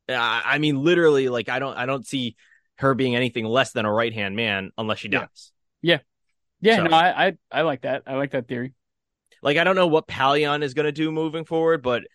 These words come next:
Speaker 1: as far as we know, he's just been a cameo, basically. So make this person who's actually been active as an enemy, like, that, that makes more sense to me.
Speaker 2: To have her as the right-hand man, yeah.
Speaker 1: As the Palion of the movie, essentially.
Speaker 2: Exactly.
Speaker 1: Yeah.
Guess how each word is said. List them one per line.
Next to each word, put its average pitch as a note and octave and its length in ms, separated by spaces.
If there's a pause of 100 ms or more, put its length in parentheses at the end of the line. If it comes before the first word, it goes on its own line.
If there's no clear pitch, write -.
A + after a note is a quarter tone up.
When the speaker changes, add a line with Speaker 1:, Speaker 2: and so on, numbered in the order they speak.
(200)
Speaker 1:
as A#2+ 120
far D#3 160
as B2+ 100
we C#3 120
know, B2 140
he's A#2 160
just B2+ 200
been A#2+ 100
a G#2 60
cameo, A#2 500
basically. G2 580
So G2+ 360 (280)
make C3+ 240
this D3+ 140
person C3+ 340
who's A#2 380
actually A#2 400
been A2 200
active G#2 420
as G2+ 180
an G2+ 80
enemy, C#3 560 (300)
like, A2 180 (280)
that, A2 220
that D3 180
makes C#3+ 200
more A#2 140
sense D3+ 280
to - 60
me. G1+ 280
Speaker 2:
To D#3 120
have C#3 200
her C3+ 260
as B2 160
the B2 100
right-hand A#2 420
man, A#2 260
yeah. A2+ 280
Speaker 1:
As C#3+ 220
the B2 180 (240)
Palion A2 640
of F#2 100
the G2 60
movie, G2+ 380
essentially. F2+ 280
Speaker 2:
Exactly. B2 400 (200)
Speaker 1:
Yeah. A#2+ 160